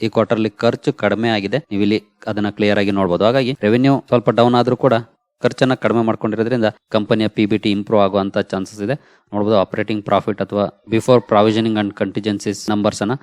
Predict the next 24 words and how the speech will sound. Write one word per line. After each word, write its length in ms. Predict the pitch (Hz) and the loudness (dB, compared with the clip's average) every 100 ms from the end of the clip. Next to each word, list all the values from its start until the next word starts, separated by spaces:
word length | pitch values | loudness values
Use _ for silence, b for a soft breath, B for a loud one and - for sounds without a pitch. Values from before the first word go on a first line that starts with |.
| b | b
ಹಿಂದಿನ 240 | 113 110 117 | -4 0 2
ವರ್ಷ 160 | 110 | 2
ಐದು 220 | 107 107 110 | 2 2 0
ಲಕ್ಷದ 200 | - 117 | -2 -2
ತೊಂಬತ್ತಾರು 480 | 101 104 - 104 | 0 -2 0 -2
ಸಾವಿರದ 240 | - 101 101 | 0 0 2
ಏಳ್ನೂರ 380 | 101 101 104 101 | 2 2 0 -2
ತೊಂಬತ್ತೊಂಬತ್ತು 560 | 98 101 101 101 98 | -2 -4 -2 -4 -4
ಇತ್ತು. 140 | 95 104 | -6 -8
ಹಿಂದಿನ 480 | - _ 98 104 | -8 _ -8 -6
ಕ್ವಾರ್ಟರ್ಲಿ 380 | 104 101 95 101 | -2 -2 0 -2
ಆರು 200 | 90 95 | 0 0
ಲಕ್ಷದ 240 | 104 - 101 | -2 -4 -8
ನಲವತ್ತೊಂದು 480 | 92 98 101 101 | -2 -2 -2 -4
ಸಾವಿರದ 260 | 98 98 95 | -2 -2 -2
ಐನೂರ 240 | 95 98 | -4 -2
ಅರವತ್ತೆಂಟು, 520 | 98 101 - 98 104 - _ | 0 0 -2 -6 -8 -10 _
ಈಗ 120 | 113 107 98 _ _ - | -2 0 -2 _ _ -2
ಆರು 180 | 117 117 | 0 0
ಲಕ್ಷದ 280 | 107 113 | -2 0
ಐವತ್ತೆಂಟು 460 | 104 107 107 104 95 | 2 2 0 -2 -2
ಸಾವಿರದ 220 | 98 95 | -2 0
ನೂರ 300 | 110 98 98 | -2 -2 0
ಹದಿನಾರು. 640 | 95 87 82 82 82 _ | 0 -2 -6 -6 -6 _